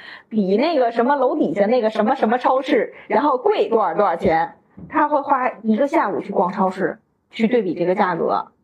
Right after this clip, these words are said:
在我看来简直是不可想象的事情。像我的话，基本上认定一个，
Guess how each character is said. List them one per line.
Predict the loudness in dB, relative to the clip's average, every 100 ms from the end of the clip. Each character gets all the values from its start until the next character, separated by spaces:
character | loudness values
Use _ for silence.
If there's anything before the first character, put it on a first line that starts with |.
| _ -2
在 | 0
我 | 2 -2
看 | 0 0
来 | 0
简 | 0
直 | 0
是 | -2
不 | -2
可 | -2 0 -2
想 | -2 -4
象 | -4
的 | -2
事 | -2
情。 | -2 -4 -16 _ -20 -20 -12
像 | -2 0 2
我 | 0
的 | 0
话， | 0 0
基 | 0
本 | 0 0
上 | -2 0
认 | 2 2
定 | 0
一 | 0 0
个， | 0 -2